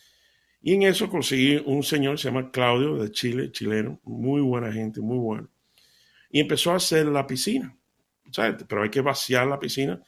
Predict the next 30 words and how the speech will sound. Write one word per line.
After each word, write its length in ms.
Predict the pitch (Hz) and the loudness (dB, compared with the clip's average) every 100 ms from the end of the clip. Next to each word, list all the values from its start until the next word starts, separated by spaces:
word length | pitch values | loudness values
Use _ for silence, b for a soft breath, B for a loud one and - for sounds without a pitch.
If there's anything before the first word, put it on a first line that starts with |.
| b b | b b
sacarle 460 | - 95 104 104 117 | -4 -2 0 0 2
todo 140 | 139 | 4
el 60 | 147 | 4
agua, 360 | 143 151 - _ b b - | 4 0 -6 _ b b -4
para 140 | 101 | -4
entonces 320 | - 110 107 | -2 -4 -2
hacer 280 | 127 117 117 | -2 0 -2
las 200 | 120 120 | -2 -4
paredes. 760 | - 110 123 127 123 156 - _ _ _ _ _ _ _ _ _ _ - | 0 2 2 2 0 -6 -12 _ _ _ _ _ _ _ _ _ _ -10
Bueno, 280 | 104 - 131 _ - b b b b | -8 -8 -10 _ -20 b b b b
en 140 | - 135 | 2 4
eso 320 | 165 160 170 | 4 2 0
pasó 500 | 139 131 139 143 143 | 0 2 2 2 0
una 260 | 127 135 143 | -2 2 2
de 60 | 147 | 2
esas 260 | 143 123 | 0 0
épocas, 400 | 139 143 131 117 120 | 0 -2 -4 -4 -4
hace, 320 | - - 139 - | -4 -4 -6 -8
fíjate, 320 | - 143 127 | -4 -2 -2
hace 280 | 123 123 131 | -4 -2 0
años 340 | 131 131 127 | 2 2 0
de 60 | 127 | 0
esto, 200 | 131 127 - b b b | -4 -8 -20 b b b
pasó 260 | - 110 143 | -2 0 0
un 120 | 147 | 0
huracán 600 | 151 151 143 120 123 143 _ b b b | 2 0 0 -2 -4 -8 _ b b b
que 140 | 110 | -6
trajo 320 | 107 120 113 | 0 0 2
mucha 460 | 131 131 127 127 156 | 0 -2 -2 -2 -2
agua. 320 | 160 - - | -6 -10 -14